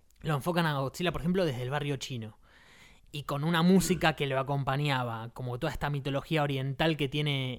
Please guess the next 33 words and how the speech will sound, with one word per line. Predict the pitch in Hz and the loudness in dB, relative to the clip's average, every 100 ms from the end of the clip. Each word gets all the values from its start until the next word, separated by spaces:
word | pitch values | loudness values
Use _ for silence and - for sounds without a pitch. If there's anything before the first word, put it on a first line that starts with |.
| 135 | -4
el | 139 | 0
monstruo | 156 151 - 156 | 2 0 0 2
este, | 180 180 - 190 180 - - - - - - - - | 2 2 0 0 -2 -16 -20 -20 -20 -20 -20 -20 -4
con | 135 131 170 | -4 -2 -2
humo, | 196 190 170 160 151 | 4 6 8 6 4
luces | 156 180 - 143 | 4 4 2 -2
rojas, | 147 175 160 160 135 | 4 4 4 0 -4
las | 139 135 | -6 -6
bengalas | 143 147 170 156 170 | -4 0 0 0 -2
estas | - 160 | -2 -2
de | 139 | -2
los, | 135 123 - - | -4 -6 -10 -8
eh, | 151 | -6
tipos | 160 151 143 | -4 -2 -2
que | 139 | -2
se | |
tiran | 131 156 147 | -4 -2 0
en | 135 | 0
paracaídas. | 135 147 160 175 160 - - | -2 2 4 6 4 -2 0
Había | 175 226 | 4 6
como | 185 170 143 - - - - | 6 4 2 -6 -20 -20 2
todo | 214 196 | 6 8
un | 175 | 6
ambiente | 160 170 170 170 | 2 0 0 0
creado | 170 196 226 233 | 4 6 8 8
y | 196 | 8
se | 160 - - - - - - - | 4 -6 -20 -20 -20 -16 -14 -4
generaba | 190 175 185 233 226 | 0 4 6 8 8
un | 196 | 6
clima | 170 196 214 220 160 | 4 2 6 6 6
para | 151 | 2
el | 143 | 2
espectador. | - 147 131 139 135 120 | -2 -6 -2 -2 -2 -4